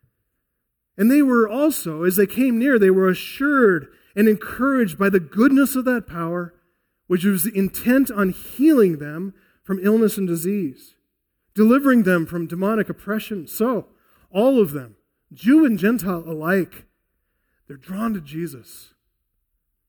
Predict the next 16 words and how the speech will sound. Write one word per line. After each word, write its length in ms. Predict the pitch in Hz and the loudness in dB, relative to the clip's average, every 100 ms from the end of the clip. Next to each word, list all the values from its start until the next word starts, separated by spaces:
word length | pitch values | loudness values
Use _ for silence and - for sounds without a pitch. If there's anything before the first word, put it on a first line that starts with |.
| _ - | _ -4
They're 100 | 202 | 2
wanting 380 | 214 262 254 | 4 4 2
to 120 | 175 160 | 0 -6
touch 400 | - 226 220 - | -4 -4 -4 -10
him, 200 | 160 - | -10 -12
to 80 | 170 | -18
take 320 | - 214 214 | -2 -2 -2
hold 340 | 143 214 247 | -2 0 2
of 100 | 202 | 0
him, 260 | 147 156 113 _ _ _ _ _ _ _ _ _ _ _ | -2 -12 -14 _ _ _ _ _ _ _ _ _ _ _
even 240 | 175 196 190 | -12 -4 -4
want 140 | 180 | -4
to 60 | - | -8
cling 360 | - 220 208 | -10 -6 -6
to 100 | 160 | -8
him. 300 | 127 117 104 | -14 -20 -20